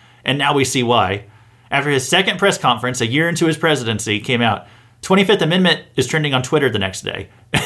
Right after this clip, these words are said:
And I'm more confident than ever with my radical prediction of late last year that I don't think Joe Biden's gonna make it to twenty twenty-three as far as being president. I don't think he's gonna make it that <laughs> long. I think we'll have President Harris by Christmas.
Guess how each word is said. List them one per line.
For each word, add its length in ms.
And 80
I'm 580
more 200
confident 520
than 140
ever 460
with 160
my 180
radical 440
prediction 640
of 340
late 220
last 300
year 180
that 260
I 100
don't 180
think 200
Joe 100
Biden's 260
gonna 160
make 280
it 120
to 60
twenty 240
twenty-three 480
as 100
far 160
as 80
being 200
president. 600
I 60
don't 100
think 120
he's 80
gonna 160
make 200
it 120
that 180
<laughs> 20
long. 420
I 80
think 340
we'll 120
have 300
President 400
Harris 340
by 140
Christmas. 580